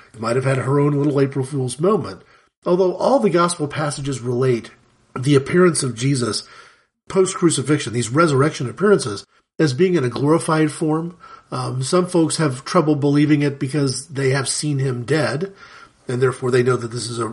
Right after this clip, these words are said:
a rising from the grave situation.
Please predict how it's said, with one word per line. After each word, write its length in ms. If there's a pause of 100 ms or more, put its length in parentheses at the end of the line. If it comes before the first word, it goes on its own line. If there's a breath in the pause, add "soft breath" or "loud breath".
(100)
a 80
rising 420
from 200
the 80
grave 520
situation. 800